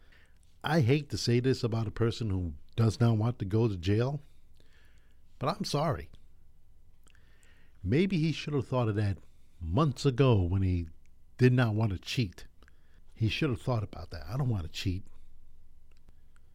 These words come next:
I don't want to cheat on something that I'm good at. I don't want to cheat the city of Bridgeport."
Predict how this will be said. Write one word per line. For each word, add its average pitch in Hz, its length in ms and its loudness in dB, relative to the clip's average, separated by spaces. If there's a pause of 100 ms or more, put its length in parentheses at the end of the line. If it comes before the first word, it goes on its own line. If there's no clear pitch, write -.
(600)
I 135 120 4
don't 143 140 6
want 104 120 8
to 85 60 2
cheat 110 260 4
on 95 140 4
something 98 340 0
that 92 160 4
I'm 78 240 0 (100)
good 104 200 4
at. 98 220 -2 (1700)
I 113 100 2
don't 139 120 4
want 110 120 4
to - 160 -4
cheat 95 280 -2 (240)
the 92 100 -4
city 113 320 4
of 76 160 -2
Bridgeport." 107 540 -4